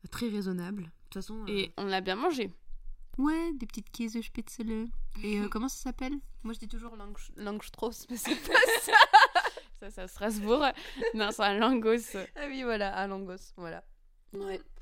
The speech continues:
Speaker 1: On a fait, euh, les chaises, ça s'appelle les chaises ?
Speaker 2: Ouais, c'est les chaises volantes. Et moi, j'avais déjà fait ça à Europa Park. Dans mes souvenirs, c'était tranquille. Mais là, on était à, genre,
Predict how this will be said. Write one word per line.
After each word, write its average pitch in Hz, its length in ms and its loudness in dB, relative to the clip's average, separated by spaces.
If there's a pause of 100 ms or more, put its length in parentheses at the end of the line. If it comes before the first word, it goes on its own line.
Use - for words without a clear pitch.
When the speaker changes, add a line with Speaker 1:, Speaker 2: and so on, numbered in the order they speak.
(400)
Speaker 1:
On 202 120 -6
a 180 60 -4
fait, 202 280 -8
euh, 180 200 -6 (280)
les 180 200 -8
chaises, 277 380 -10
ça - 60 -20
s'appelle 190 280 -12
les 190 120 -6
chaises ? 254 380 -12 (580)
Speaker 2:
Ouais, 220 200 0
c'est 202 140 -4
les 185 160 0
chaises 240 260 0
volantes. 285 340 0 (100)
Et 202 80 0
moi, 214 160 4
j'avais 208 180 2
déjà 196 160 0
fait 196 100 -2
ça 208 160 -2
à 202 40 4
Europa 202 340 4
Park. - 400 2 (120)
Dans 196 140 0
mes 190 140 -2
souvenirs, 240 260 -2
c'était 190 200 -6
tranquille. 226 520 2 (320)
Mais 220 160 2
là, 254 160 8
on 247 60 2
était 226 220 0
à, 190 360 8 (520)
genre, - 340 2